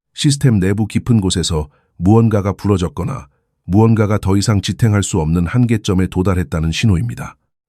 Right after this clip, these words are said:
아마존이라는 거대 기업의 가치와 맞먹는 이 조 달러가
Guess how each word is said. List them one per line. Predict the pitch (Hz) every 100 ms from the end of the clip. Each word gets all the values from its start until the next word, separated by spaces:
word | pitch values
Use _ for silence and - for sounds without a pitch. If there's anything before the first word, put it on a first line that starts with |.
| -
아마존이라는 | - 110 107 104 101 107 107 101
거대 | 92 98 107
기업의 | 107 95 90 90
가치와 | 82 78 - 92 90
맞먹는 | 71 80 82 82 90 85
이 | 87
조 | 98
달러가 | 87 78 78 69 67